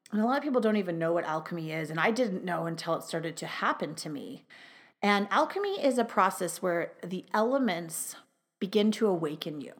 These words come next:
And so this can happen on an internal level, and it can happen on an external level. So the yogis have a belief system or, uh,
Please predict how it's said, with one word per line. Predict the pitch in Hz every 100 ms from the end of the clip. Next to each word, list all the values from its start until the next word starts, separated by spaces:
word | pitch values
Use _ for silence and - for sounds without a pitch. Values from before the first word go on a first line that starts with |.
| - _ _ _ _ _ _ -
And | 214 208
so | - 226 208 - - - -
this | 262 -
can | 294
happen | 254 247 247 226 - - -
on | 196 190
an | 175
internal | 175 165 - 202 202 226 262
level, | 277 285 294 339 392 - _ _ _ -
and | 196
it | 190
can | 185
happen | 185 - 180 196 190 -
on | 170
an | 170 165 -
external | 175 - - - 165 156
level. | 123 82 - - - _ - - - -
So | - 254
the | 233
yogis | 247 240 254 302 339 330
have | - 226 220 196 190
a | 190
belief | 185 175 175 196 196
system | - 165 170 165
or, | - 165 160 151
uh, | 160 147 135